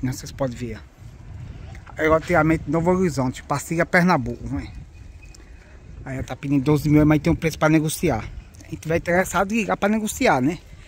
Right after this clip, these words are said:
É um lote, né? Um lote de, de, pra construção de asa. Na sua cidade aí tá mais barato, tá mais caro aí, ó.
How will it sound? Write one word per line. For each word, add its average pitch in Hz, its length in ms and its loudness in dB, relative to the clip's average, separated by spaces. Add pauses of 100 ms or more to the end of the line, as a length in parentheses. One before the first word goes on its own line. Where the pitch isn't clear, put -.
(340)
É 165 60 -4
um 175 100 0
lote, 143 300 2
né? 151 180 0 (400)
Um 143 60 -4
lote 135 280 0
de, 135 140 -2
de, 135 520 -2 (680)
pra - 100 -6
construção 147 420 -2
de 151 200 -6
asa. 117 360 0 (1900)
Na 123 80 -6
sua 151 160 -6
cidade 143 300 0
aí 135 60 0
tá 139 120 -2
mais 160 220 4
barato, 170 400 2
tá 202 100 2
mais 190 220 2
caro 151 240 -2 (100)
aí, 123 120 -4
ó. - 40 -6